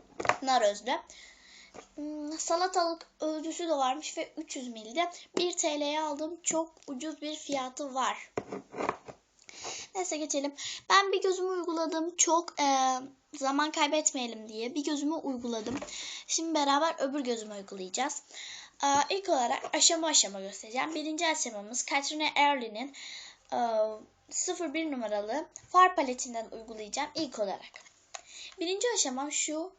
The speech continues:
gördüğünüz ortadaki sarıyı elimde bütün gözüme dağıtmam lazım. Gördüğünüz gibi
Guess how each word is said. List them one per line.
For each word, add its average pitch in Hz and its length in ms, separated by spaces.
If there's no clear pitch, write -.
gördüğünüz 247 640
ortadaki 269 720
sarıyı 220 680
elimde 302 460
bütün 339 300
gözüme 269 420
dağıtmam 247 580
lazım. 214 500
Gördüğünüz 294 380
gibi 247 240